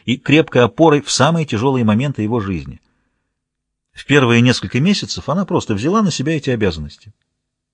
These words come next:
Но со временем в ней неожиданно проснулось более сильное чувство,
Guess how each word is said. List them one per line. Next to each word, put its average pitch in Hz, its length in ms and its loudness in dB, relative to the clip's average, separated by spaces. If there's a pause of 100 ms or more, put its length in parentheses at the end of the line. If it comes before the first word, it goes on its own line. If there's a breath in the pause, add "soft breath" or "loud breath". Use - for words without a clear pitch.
Но 98 140 -2
со 113 180 0
временем 123 560 0 (720 soft breath)
в 85 140 -4
ней 165 180 6
неожиданно 156 500 4
проснулось 143 520 2
более 143 280 2
сильное 190 460 0
чувство, - 480 -8